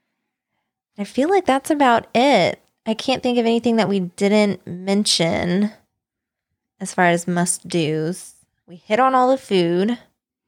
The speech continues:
I think that last night, if anything else, if there are still things like in Downtown Disney that we hadn't finished, because Downtown Disney is open until midnight, correct?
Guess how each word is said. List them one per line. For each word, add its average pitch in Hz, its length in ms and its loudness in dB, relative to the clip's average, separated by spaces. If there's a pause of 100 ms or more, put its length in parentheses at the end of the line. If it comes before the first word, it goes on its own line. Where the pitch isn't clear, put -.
(640)
I 185 80 -6
think 226 640 -4
that 208 200 2
last 226 320 0
night, 220 360 0
if 196 140 -6
anything 208 380 -4
else, 202 520 -4 (460)
if 196 340 -2 (120)
there 202 200 2
are 196 140 2
still 220 280 0
things 220 340 -2
like 208 140 -4
in 185 100 -4
Downtown 185 460 -2
Disney 226 760 -2 (380)
that 220 200 0
we 220 120 0
hadn't 220 300 0
finished, 220 320 -2
because 208 260 -6
Downtown 277 360 -2
Disney 208 260 -2
is 185 140 -4
open 190 260 -2
until 180 800 -2 (140)
midnight, 180 580 -10 (360)
correct? - 460 -4